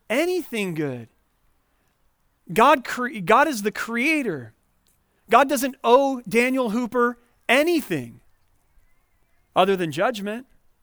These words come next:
And the simple fact is that I deserve God's judgment because not only am I not God, all, uh, not only does God not owe me anything good, but I'm also a sinner. I've also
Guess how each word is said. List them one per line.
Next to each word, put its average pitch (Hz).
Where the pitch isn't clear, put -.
And 170
the 180
simple 214
fact 208
is 226
that 180
I 202
deserve 208
God's 190
judgment 170
because 196
not 208
only 226
am 185
I 196
not 202
God, 202
all, 202
uh, 185
not 202
only 214
does 185
God 208
not 208
owe 233
me 226
anything 214
good, 214
but 202
I'm 208
also 220
a 226
sinner. 226
I've 240
also 240